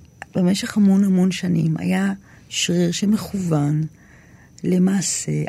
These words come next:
אהבה אוניברסלי כזה, לא פרטי רק. כל הכתיבה הייתה טבועה בתוך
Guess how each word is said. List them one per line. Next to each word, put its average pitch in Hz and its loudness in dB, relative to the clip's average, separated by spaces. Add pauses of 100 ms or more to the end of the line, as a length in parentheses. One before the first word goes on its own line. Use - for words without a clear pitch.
אהבה 185 -4
אוניברסלי 180 0
כזה, 147 -6 (400)
לא 269 2 (480)
פרטי 180 -4
רק. 151 -8 (800)
כל 247 2
הכתיבה 247 -2
הייתה 285 -4 (100)
טבועה 180 -2
בתוך 175 -4